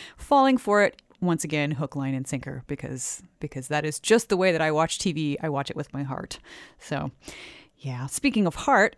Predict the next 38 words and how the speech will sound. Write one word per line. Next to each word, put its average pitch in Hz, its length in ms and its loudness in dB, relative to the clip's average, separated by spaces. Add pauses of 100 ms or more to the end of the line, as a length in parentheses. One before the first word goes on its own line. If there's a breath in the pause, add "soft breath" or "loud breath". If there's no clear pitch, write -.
uh, 175 220 4
Garibaldi's, 254 760 6
uh, 254 320 2
his, 254 240 -2
his 247 300 -4
old 247 180 0
love 214 520 2
is 160 160 -2
back, 131 520 -4
and 156 100 -4
we 156 80 -2
got 151 160 -4
another 151 260 -2
couple 151 260 -6
of 147 100 -4
flashback - 640 -2
scenes 220 440 0
to 160 200 0
remind 147 380 0
us 277 300 0
about 147 300 -4
her 151 340 -4 (460 soft breath)
existence. 185 760 0 (440 soft breath)
How'd 170 220 -6
you 170 60 -6
guys 151 180 -2
think 147 220 -2
that, 151 280 0
that 180 420 2
whole 170 280 0
sort 160 200 -6
of 143 160 -6 (460)
aspect - 420 -2
of 147 60 -6
the 156 60 -8
storyline 143 580 -2
played - 240 -6
out? - 220 -8